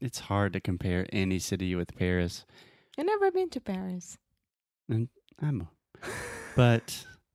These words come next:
Speaker 1: the city of lights. Yeah, salut, bonjour. I've never been to Paris. But it doesn't matter. Asheville is still an amazing city. So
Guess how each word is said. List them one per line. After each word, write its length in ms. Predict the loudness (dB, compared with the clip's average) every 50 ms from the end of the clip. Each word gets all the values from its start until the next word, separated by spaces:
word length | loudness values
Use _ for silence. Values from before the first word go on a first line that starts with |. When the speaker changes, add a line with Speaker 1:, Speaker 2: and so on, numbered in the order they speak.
| _
Speaker 1:
the 80 | -8 -8
city 280 | -8 -6 -4 -4 -2 -2
of 100 | -4 -4
lights. 540 | -4 -4 -4 -6 -6 -10 -14 -14 -12 -12 -14 -16 -18 -20 -20 -20 _ _ _ _ -20 -20 -12 _
Yeah, 420 | -2 -2 0 0 0 0 -2 -4 -4
salut, 540 | -6 -4 -4 -2 -2 -2 -4 -4 -6 -2 2
bonjour. 440 | 4 6 6 6 4 2 0 -2 -2
I've 320 | -6 -16 -20 _ _ _ -4 -2
never 280 | -2 -2 -2 -4 -6
been 140 | -6 -6 -6
to 60 | -6
Paris. 420 | -4 -2 -2 -4 -4 -6 -12 -16 -18 _ _ _ _ _ _ _ _ _ _ -20 -20 _ _ _ _ _ _ _ _ 6
But 200 | 8 8 8 6
it 140 | 4 2 4
doesn't 240 | 6 6 6 6 6
matter. 260 | 6 8 6 6 4 2
Asheville 480 | 0 0 0 0 0 0 2 2 2 2
is 180 | 0 -2 -4 -4
still 300 | 0 2 2 2 2 0
an 140 | -2 -2 -2
amazing 580 | 0 0 2 4 4 4 4 2 -2 -4 -4
city. 460 | -4 -4 -2 -2 0 0 -2 -4 -6 -10 -14 _ _ _ _ 0
So 540 | 2 4 6 6 6 4 4 2 0 0